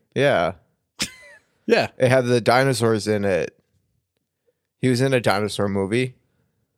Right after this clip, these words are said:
Speaker 2: Jurassic Park?
Speaker 1: No, no, the other one.
Speaker 2: The Jurassic Park two?
Speaker 1: No, no, that's
Speaker 2: Jurassic World.
Speaker 1: that's the la-, no, it's the Lost
Speaker 2: Oh.
Speaker 1: World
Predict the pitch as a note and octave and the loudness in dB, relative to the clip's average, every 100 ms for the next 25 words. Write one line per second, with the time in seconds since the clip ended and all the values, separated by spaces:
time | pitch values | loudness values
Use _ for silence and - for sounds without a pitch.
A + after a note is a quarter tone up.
0 | _ _ _ _ _ - _ _ _ _ | _ _ _ _ _ -20 _ _ _ _
1 | - C#3 C3 B2 C3+ G#3 - - _ _ | 0 0 0 -2 0 0 -2 -12 _ _
2 | _ _ A#2+ B2 C3 C3 B2 A#2 A2 A2+ | _ _ 2 4 4 4 4 2 2 2
3 | A2+ G#2 F#2+ F#2+ F#2+ - _ _ _ _ | 2 2 0 -2 -6 -16 _ _ _ _
4 | _ _ _ _ _ _ - G2+ - - | _ _ _ _ _ _ -20 -20 -20 -8
5 | A#2+ A#2 G#2+ G#2+ B2 A2 - D3+ G3 A3 | -4 -2 -2 -2 0 0 -2 -2 -2 -4
6 | - _ _ _ _ - A#2+ C#3 C3 A#2+ | -8 _ _ _ _ -2 2 4 4 4
7 | A#2+ B2 G#2+ A#2 D3 D3 C3 C3+ A2+ B2 | 2 2 2 4 4 4 0 -4 -2 0
8 | C#3+ C#3+ C3+ A#2+ G#2+ A#2+ A2+ A2+ D3+ C3 | 2 4 4 4 4 4 2 2 2 2
9 | A2+ A#2+ A#2+ A#2 A#2 G#2+ A2 A2 G#2+ G#2 | 4 2 4 4 4 4 4 4 2 0
10 | G#2 | -4